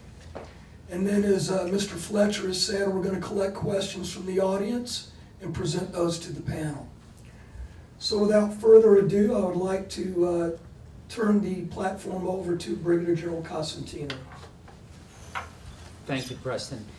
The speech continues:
Speaker 2: So, um, I guess the, the, the big question is, i-, if a, uh, if an I P O happens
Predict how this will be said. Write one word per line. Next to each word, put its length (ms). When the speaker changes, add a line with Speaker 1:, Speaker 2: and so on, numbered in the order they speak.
Speaker 2:
So, 420
um, 480
I 80
guess 360
the, 140
the, 480
the 80
big 280
question 680
is, 560
i-, 220
if 260
a, 300
uh, 300
if 180
an 80
I 200
P 260
O 160
happens 800